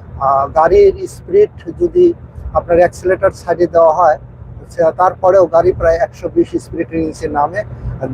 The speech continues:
দূর থেকে দেখে মনে হয় না এতটা উঁচু, কিন্তু যখন আপনি গাড়িতে বসে গাড়ি যখন, আহ, স্পিডে যাবে তখন অনুভব হয়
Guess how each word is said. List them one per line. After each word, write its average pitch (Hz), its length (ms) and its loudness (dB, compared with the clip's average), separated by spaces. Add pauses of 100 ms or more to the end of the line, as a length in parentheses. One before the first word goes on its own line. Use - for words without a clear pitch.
(360)
দূর 415 240 4
থেকে 226 220 0
দেখে 208 440 2
মনে 190 220 -6
হয় 208 220 -2
না 202 120 -4
এতটা 185 320 0
উঁচু, 196 340 0 (300)
কিন্তু 185 240 0
যখন 180 320 -2
আপনি 180 380 -2 (380)
গাড়িতে 175 380 2
বসে 175 400 0
গাড়ি 160 400 2
যখন, 165 320 -10 (360)
আহ, 143 440 -2
স্পিডে 175 460 0
যাবে 156 360 0 (100)
তখন 175 240 -6
অনুভব 160 400 -4
হয় 147 220 2